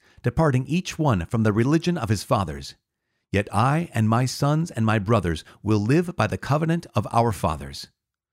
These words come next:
Far be it from us to desert the law and the ordinances.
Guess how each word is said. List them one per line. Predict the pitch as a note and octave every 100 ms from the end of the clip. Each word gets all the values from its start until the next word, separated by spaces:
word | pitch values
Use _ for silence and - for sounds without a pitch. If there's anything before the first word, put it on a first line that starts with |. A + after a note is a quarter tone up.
| _ _ -
Far | _ - C3+
be | C3+ B2
it | A2+
from | - A2+
us | F#2 - -
to | -
desert | A2 G#2+ D3+ C#3+
the | - G#2
law | F#2 E2 F2
and | F#2+
the | G2+
ordinances. | G2+ E2 E2+ - D#2 C#2+